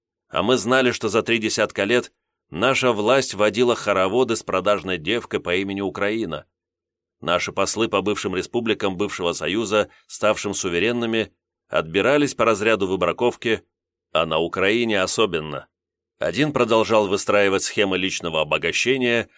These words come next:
другой под стопку водочки тянул меха аккордеона. Знали, что абсолютно воровской украинский олигархат слился в экстазе с нашим. Знали, что пестует ненависть к нам. Всё знали. Теперь за просчёты политики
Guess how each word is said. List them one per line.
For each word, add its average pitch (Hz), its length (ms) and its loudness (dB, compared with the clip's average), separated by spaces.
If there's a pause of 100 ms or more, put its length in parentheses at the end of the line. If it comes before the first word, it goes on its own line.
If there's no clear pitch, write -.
(140)
другой 117 380 0
под 120 180 0
стопку - 420 0
водочки 117 560 0
тянул 107 340 -2
меха 92 360 0
аккордеона. 92 880 -2 (540)
Знали, 120 420 0
что 123 200 0
абсолютно 110 520 0
воровской 104 600 2
украинский 107 600 -2
олигархат 90 640 0 (360)
слился 139 500 0
в 127 80 4
экстазе 123 420 0
с - 120 -6
нашим. 90 420 -4 (720)
Знали, 113 400 0
что 120 200 0
пестует 123 540 0
ненависть 101 460 0
к - 60 -18
нам. 87 360 -4 (360)
Всё 123 260 0
знали. 76 440 -4 (640)
Теперь 120 460 2
за 104 140 0
просчёты 101 540 0
политики 101 720 -4